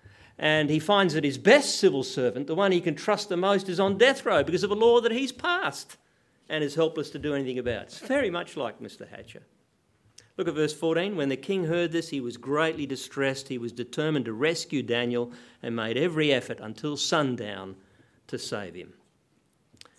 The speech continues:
Darius finds that he actually can't trust his administrators.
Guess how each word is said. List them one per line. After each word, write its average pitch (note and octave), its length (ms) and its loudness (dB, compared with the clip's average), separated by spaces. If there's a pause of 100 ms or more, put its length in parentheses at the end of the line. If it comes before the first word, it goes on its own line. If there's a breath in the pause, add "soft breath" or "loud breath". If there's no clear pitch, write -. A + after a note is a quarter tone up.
(260 soft breath)
Darius D#3+ 420 4
finds D3+ 440 -2
that B2+ 100 -6
he C#3 100 0
actually C#3 240 -4
can't C3+ 320 -6
trust - 460 -6
his B2 160 -4
administrators. A#2+ 920 -4